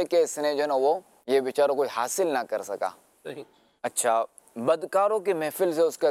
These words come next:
Speaker 1: دل اکتا جائے گا۔ اللہ تعالیٰ کے احکام کی پیروی کرنے والا ہوگا، کیونکہ فرمان باری تعالیٰ ہے، "کونوا ربانیین بما کنتم تعلمون الکتاب۔"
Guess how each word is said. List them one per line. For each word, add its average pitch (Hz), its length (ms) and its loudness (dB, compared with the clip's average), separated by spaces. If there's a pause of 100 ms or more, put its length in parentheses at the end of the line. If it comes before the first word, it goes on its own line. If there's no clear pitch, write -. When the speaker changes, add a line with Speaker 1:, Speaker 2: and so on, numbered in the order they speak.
Speaker 1:
دل 185 160 0 (220)
اکتا 143 300 0
جائے 104 240 -4
گا۔ 95 100 -8 (340)
اللہ 165 260 2
تعالیٰ 170 240 4
کے 175 60 4
احکام 156 440 -2
کی 165 120 0
پیروی 143 460 2
کرنے 127 280 0
والا 113 240 2
ہوگا، 113 240 0
کیونکہ 151 360 0
فرمان 135 360 -2
باری 120 300 0
تعالیٰ 113 360 2
ہے، 139 160 0 (280)
"کونوا 196 540 4
ربانیین 156 1000 0 (400)
بما 147 400 0
کنتم 165 500 -2
تعلمون 139 840 0
الکتاب۔" 123 680 0